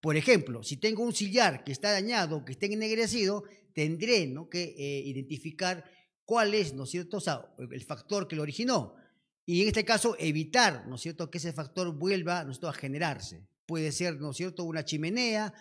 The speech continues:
puede ser el parque automotor o puede ser cualquier otro tipo de, eh, factor. En el caso, digamos, de las medidas curativas, es cuando uno ataca o trata la lesión misma, trata el efecto.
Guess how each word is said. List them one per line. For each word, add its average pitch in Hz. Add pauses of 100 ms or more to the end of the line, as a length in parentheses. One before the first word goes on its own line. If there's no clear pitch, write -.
(260)
puede 156
ser 160
el 147
parque 139
automotor 151 (320)
o 143
puede 160
ser 175
cualquier 151
otro 170
tipo 160
de, 160
eh, 120 (200)
factor. - (1120)
En 151
el 160
caso, 247
digamos, 233
de 202
las 170
medidas 202
curativas, 202 (320)
es 190
cuando 208
uno 220
ataca 185
o 143
trata 220
la 160
lesión 135
misma, 131 (120)
trata 196
el 147
efecto. 123